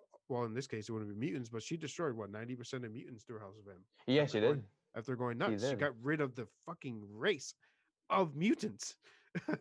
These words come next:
Speaker 1: So, <laughs> she might get rid of half the freaking Earth just b-, expanding the Hex.
Speaker 2: Yeah, I mean, for all we know, like,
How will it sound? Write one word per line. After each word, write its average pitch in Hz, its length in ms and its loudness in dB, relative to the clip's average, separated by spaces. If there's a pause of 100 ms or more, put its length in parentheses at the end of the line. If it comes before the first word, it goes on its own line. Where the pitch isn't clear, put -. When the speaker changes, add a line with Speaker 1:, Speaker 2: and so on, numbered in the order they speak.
(500)
Speaker 1:
So, 156 400 4
<laughs> - 1800 -10
she - 240 2
might 175 200 4
get 151 140 0
rid 151 160 4
of 147 80 2
half 160 220 2
the 147 80 -8
freaking 160 340 2
Earth 170 180 6
just - 240 -6 (280)
b-, 202 100 -4
expanding 160 560 4
the 156 100 6
Hex. 247 440 2 (100)
Speaker 2:
Yeah, 110 400 0
I 107 60 2
mean, 117 80 2
for 113 160 6
all 151 80 6
we 117 100 4
know, 123 300 4
like, 95 340 4